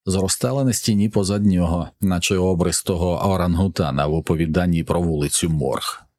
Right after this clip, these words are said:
Утім, замість того, аби спробувати схопити і віддухопелити Персі, Брутус взявся за ручки каталки і помалу рушив до дальнього кінця підземного проходу, штовхаючи її поперед себе.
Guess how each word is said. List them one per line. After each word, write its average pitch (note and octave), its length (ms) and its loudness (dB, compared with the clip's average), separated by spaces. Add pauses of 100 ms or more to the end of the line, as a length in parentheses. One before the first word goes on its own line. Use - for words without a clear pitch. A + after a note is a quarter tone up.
(1800)
Утім, C#3 280 2
замість B2+ 340 2
того, A#2 240 2
аби G2+ 260 2
спробувати G2+ 580 0
схопити F#2+ 560 0
і F#2+ 60 0
віддухопелити B2+ 840 0
Персі, A#2 640 0
Брутус C3 520 0
взявся A#2 520 0
за G#2+ 160 2
ручки G#2 360 0
каталки G2 580 0
і F#2 60 0
помалу F2+ 500 2
рушив F2+ 400 0
до E2+ 120 2
дальнього E2+ 460 0
кінця E2 480 0
підземного D#2+ 640 0
проходу, F2+ 520 0
штовхаючи E2+ 720 -2
її E2 280 0
поперед D#2+ 420 -2
себе. - 400 -4